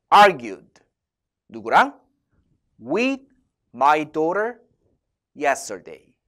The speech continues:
이렇게 갈 수 있는 딸입니다. 여러분 계속 저와 함께 따라하면서 같이 가는 거예요. 다음은 단어가 길지만 여러분 할 수 있어요. 잘라보죠. 여기서 U는 우 발음이 납니다.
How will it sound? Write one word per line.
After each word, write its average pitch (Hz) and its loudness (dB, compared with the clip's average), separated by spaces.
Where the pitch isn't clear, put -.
이렇게 113 -12
갈 92 -16
수 - -20
있는 180 -10
딸입니다. 113 -6
여러분 220 4
계속 233 4
저와 226 6
함께 240 4
따라하면서 262 4
같이 - -4
가는 180 -2
거예요. 147 0
다음은 180 6
단어가 247 6
길지만 214 -4
여러분 139 -4
할 151 -12
수 - -16
있어요. - -20
잘라보죠. 190 4
여기서 151 0
U는 220 -2
우 269 -4
발음이 139 2
납니다. - -20